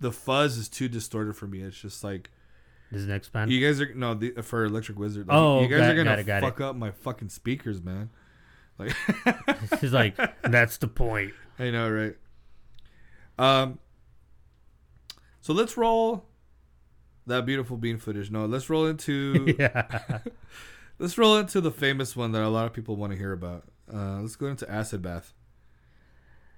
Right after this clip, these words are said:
Speaker 1: I know Acid Bath is probably the, one of the most recognizable sludge metal bands out there.
Speaker 2: Mm-hmm.
Speaker 1: Um, and that's not, you know, that's Dax Riggs. Um,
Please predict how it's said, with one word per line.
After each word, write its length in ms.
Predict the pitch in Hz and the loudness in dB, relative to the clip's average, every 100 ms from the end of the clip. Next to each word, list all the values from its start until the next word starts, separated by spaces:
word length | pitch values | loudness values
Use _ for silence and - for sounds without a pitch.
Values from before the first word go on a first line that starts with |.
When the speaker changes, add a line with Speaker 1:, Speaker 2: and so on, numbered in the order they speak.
| - - | -20 -4
Speaker 1:
I 80 | 120 | 0
know 140 | 131 | 2
Acid 340 | 135 139 156 123 | 2 2 0 2
Bath 320 | 127 120 - | 2 0 -2
is 180 | 117 113 | -6 -4
probably 540 | - 120 117 123 123 | -4 -2 0 0 0
the, 160 | 107 117 | -2 -4
one 280 | 104 113 | -4 -4
of 60 | 120 | -2
the 60 | 117 | -2
most 460 | 110 113 110 - | 0 -2 -4 -6
recognizable 720 | 117 113 - 113 113 113 117 110 | -8 -8 -8 -4 -2 -4 -6 -6
sludge 360 | - 107 107 | -4 -6 -4
metal 220 | 110 110 | -4 -2
bands 340 | 104 98 98 98 | -2 -4 -6 -6
out 200 | 113 113 | -8 -6
there. 240 | 123 120 - | -8 -8 -10
Speaker 2:
Mm-hmm. 1000 | 107 104 104 107 - - - - - - | -6 -4 -4 -8 -14 -20 -20 -20 -14 -6
Speaker 1:
Um, 580 | 107 104 98 95 92 101 - - - | -4 -2 -4 -4 -8 -12 -18 -20 -12
and 160 | 107 107 | -6 -2
that's 240 | 113 110 | -2 -4
not, 420 | 123 135 143 135 - - - - - - _ _ - _ _ _ _ _ _ _ _ _ | -4 -2 0 -2 -8 -20 -20 -20 -20 -20 _ _ -20 _ _ _ _ _ _ _ _ _
you 120 | 127 | -4
know, 280 | 110 107 113 | -2 -4 -2
that's 260 | 117 113 | -4 -6
Dax 540 | - 110 127 131 - 117 | -4 0 0 0 -6 -8
Riggs. 560 | 110 123 143 135 120 - - - _ _ - - - - | -2 0 0 -4 -10 -18 -20 -20 _ _ -20 -20 -16 -6
Um, 420 | 104 104 98 | -4 -2 -4